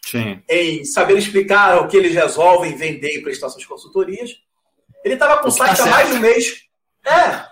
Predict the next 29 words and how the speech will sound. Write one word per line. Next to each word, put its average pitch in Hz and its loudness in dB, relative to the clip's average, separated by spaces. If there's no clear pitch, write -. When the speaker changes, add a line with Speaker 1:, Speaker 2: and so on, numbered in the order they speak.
Speaker 2:
só 262 -2
que 269 -2
ele 320 -4
tava 285 2
com 269 -4
um 269 -6
site 208 -2
dele, 220 0
com 233 -8
vírus 254 -6
há 247 0
mais 277 0
de 262 -6
um 233 -4
mês, 233 0
ele 226 -4
não 247 -4
sabia 233 -6
resolver. 226 -6
Tentou 220 2
de - 2
Speaker 1:
Aham. 220 0
Speaker 2:
várias 220 4
formas, 214 4
pesquisou, 196 -2
instalou 196 -2
plugin, 175 -8
procurou 226 4
especialistas. 196 0